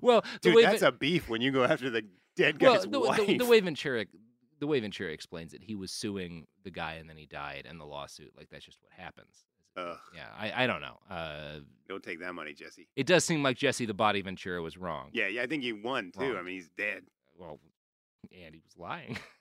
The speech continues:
Speaker 2: Jesse was lying, or the,
Speaker 1: No,
Speaker 2: the
Speaker 1: no, the,
Speaker 2: sniper
Speaker 1: the,
Speaker 2: was
Speaker 1: the
Speaker 2: lying?
Speaker 1: sniper. They never had a
Speaker 2: Okay.
Speaker 1: fight. Why would you, Jesse Ventura, like, of all the things, he's not gonna say he wishes Navy seals go die.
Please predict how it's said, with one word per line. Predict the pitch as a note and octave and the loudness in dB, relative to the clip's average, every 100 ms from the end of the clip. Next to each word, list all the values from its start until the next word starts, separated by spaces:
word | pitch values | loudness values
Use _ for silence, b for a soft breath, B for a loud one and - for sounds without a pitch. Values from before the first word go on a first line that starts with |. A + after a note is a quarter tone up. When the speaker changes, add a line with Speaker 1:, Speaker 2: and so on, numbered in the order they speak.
| _ C3 | _ -2
Speaker 2:
Jesse | C3+ - | 0 0
was | F#3+ F3 | -4 -2
lying, | F#3+ F#3+ | -2 -2
or | C3 | -2
the, | A#2+ G#2 A#2 | -4 -6 -2
Speaker 1:
No, | B3 D#4+ | 2 4
Speaker 2:
the | |
Speaker 1:
no, | A#3 F#3+ | 6 4
the, | - | 2
Speaker 2:
sniper | E3+ | 2
Speaker 1:
the, | |
Speaker 2:
was | F3+ | -2
Speaker 1:
the | E3+ | -2
Speaker 2:
lying? | |
Speaker 1:
sniper. | - D#4 C#4 G2+ | -4 -4 -2 -2
They | C#3+ | -2
never | F#3 F#3 | 0 -2
had | D#3 | -2
a | |
Speaker 2:
Okay. | E3+ | -4
Speaker 1:
fight. | C4 F2+ - | -4 -4 -2
Why | D#3 | 0
would | F#3+ D3+ | 0 -4
you, | D#3+ - | -20 -10
Jesse | B3+ A#3 | -8 -8
Ventura, | D#3 B2+ G3+ B2+ | -10 -8 -4 -2
like, | A#2+ A2 | -4 -6
of | B2 | 0
all | F3+ F3 | 0 2
the | A#2 | -2
things, | D#3+ B2 A#2 | -6 -8 -10
he's | A2 | -8
not | C3 C3 | -8 -8
gonna | A2+ | -8
say | F#2+ G#2+ G2 F2+ _ _ | -6 -4 -4 -4 _ _
he | F#2+ | -12
wishes | G#2 - G2 F2 | -10 -8 -10 -8
Navy | F#2 G2 F2 | -8 -8 -10
seals | - A2 A2+ - | -10 -10 -12 -12
go | D#2+ | -14
die. | C#2+ C#2 C2 F#2 | -12 -14 -14 -14